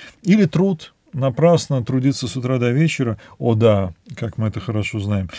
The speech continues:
чтобы тяжким трудом заработать хлеб, а Господь кому-то пошлёт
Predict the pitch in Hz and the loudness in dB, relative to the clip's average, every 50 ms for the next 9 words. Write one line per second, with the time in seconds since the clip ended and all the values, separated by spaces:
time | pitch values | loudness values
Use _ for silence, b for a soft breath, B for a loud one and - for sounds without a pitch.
0 | B B B B B B 147 - - 131 113 110 101 - 135 123 110 - - 113 | B B B B B B -10 -6 -4 0 0 0 2 2 2 0 0 0 -4 -4
1 | 104 120 110 107 117 107 98 110 110 110 104 110 104 120 110 - - 151 165 160 | -4 -4 -2 -2 -2 0 0 0 0 0 0 0 -2 -2 -4 -4 -2 0 0 2
2 | - 131 107 110 113 104 - - 151 139 - - 131 113 113 131 123 135 117 - | 2 2 2 2 2 0 0 -2 -2 -2 0 0 0 0 0 0 0 -2 -2 -2
3 | 117 101 - - 120 113 117 107 - - | -2 -2 -2 -2 -2 -2 -2 -2 -6 -16